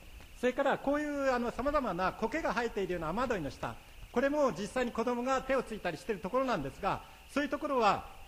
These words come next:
例えばですね、高圧洗浄機を持って行って、苔を払うと、この二マイクロシーベルトが零点五マイクロシーベルトまでなります。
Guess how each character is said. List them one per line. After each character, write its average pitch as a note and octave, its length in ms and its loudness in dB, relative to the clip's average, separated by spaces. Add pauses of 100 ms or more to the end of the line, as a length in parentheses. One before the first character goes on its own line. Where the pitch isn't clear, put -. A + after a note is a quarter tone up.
(140)
例 D#4 100 2
え C4+ 40 0
ば G#3+ 120 4
で D#3 120 2
す - 80 -8
ね、 F#3 220 -2
高 C#4 120 4
圧 C#4 140 2
洗 C#4+ 180 -2
浄 D4 120 -4
機 A#3 120 -4
を G3+ 40 -2
持 F3 80 -4
っ - 40 -12
て G3 140 -4
行 E3 100 -2
っ - 20 -18
て、 G#3 320 -2 (200)
苔 A3 240 2
を C4+ 100 6
払 G3+ 220 4
う D#3+ 60 0
と、 G#3+ 300 2 (220)
こ F#3 80 -2
の F#3 100 0
二 F#3+ 80 0
マ C4+ 120 4
イ C#4+ 40 0
ク C#4 80 -6
ロ C#4+ 80 -2
シ C#4+ 140 -6
ー - 20 -4
ベ A#3+ 80 0
ル E3 60 -2
ト G3 100 -4
が F3 120 0
零 B3+ 140 4
点 G3 180 -4
五 F3+ 80 -2
マ A#3 120 2
イ B3+ 40 -2
ク B3+ 80 -4
ロ B3+ 80 -2
シ C4+ 100 -6
ー A#3+ 40 -6
ベ G3 100 -2
ル - 40 -12
ト E3+ 120 -8
ま F#3+ 120 -2
で F3+ 120 2
な C#3+ 120 0
り F#3 100 0
ま C4 120 4
す。 - 40 -10